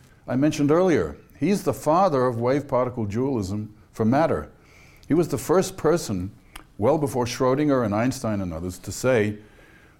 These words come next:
well, massive particles, elementary particles, also will show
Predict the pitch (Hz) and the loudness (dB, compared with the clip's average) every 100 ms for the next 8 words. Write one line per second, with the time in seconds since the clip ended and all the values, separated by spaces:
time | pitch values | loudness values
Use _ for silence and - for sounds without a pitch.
0 | _ 120 143 180 175 - - _ _ _ | _ 0 2 2 0 -8 -20 _ _ _
1 | _ _ - 123 170 170 156 - 117 110 | _ _ 0 2 2 2 -2 0 0 2
2 | 110 147 180 - - - _ _ _ _ | 0 -4 -6 -8 -12 -18 _ _ _ _
3 | - 110 113 113 113 113 98 82 85 107 | -8 -4 -2 -2 -4 -8 -6 -8 -10 -12
4 | 113 - 147 170 220 214 170 143 139 131 | -12 -4 2 4 4 2 0 2 2 2
5 | 135 131 - 101 104 117 | 0 -4 -2 0 2 -2